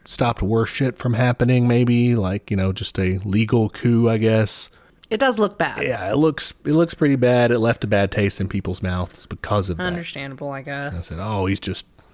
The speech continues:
Speaker 1: he's just shutting it down." They had just got
Speaker 2: <sighs>
Speaker 1: enough to, like,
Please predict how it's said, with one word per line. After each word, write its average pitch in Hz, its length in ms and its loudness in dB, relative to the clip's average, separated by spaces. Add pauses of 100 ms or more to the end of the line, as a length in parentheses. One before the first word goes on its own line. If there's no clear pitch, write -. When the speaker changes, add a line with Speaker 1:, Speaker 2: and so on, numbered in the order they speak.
(200)
Speaker 1:
he's 120 160 0
just 123 160 -2
shutting 120 260 2
it 107 120 0
down." 104 400 0 (400)
They 110 120 2
had 110 160 -2
just 139 360 2
got 123 180 2
Speaker 2:
<sighs> - 20 2
Speaker 1:
enough 107 400 0
to, 107 140 -2
like, 92 300 -4